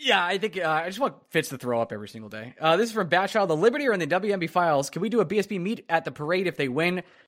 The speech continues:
to show our New York pride? I don't know if I will be. I,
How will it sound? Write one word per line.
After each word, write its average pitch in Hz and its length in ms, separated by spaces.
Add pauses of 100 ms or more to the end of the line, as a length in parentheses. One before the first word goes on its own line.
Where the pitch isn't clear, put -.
to 143 80
show 180 180
our 151 140
New 156 80
York 165 180
pride? 131 420 (140)
I 190 120
don't 254 180
know 175 180
if 226 100
I 175 180
will 165 140
be. 143 280
I, 147 100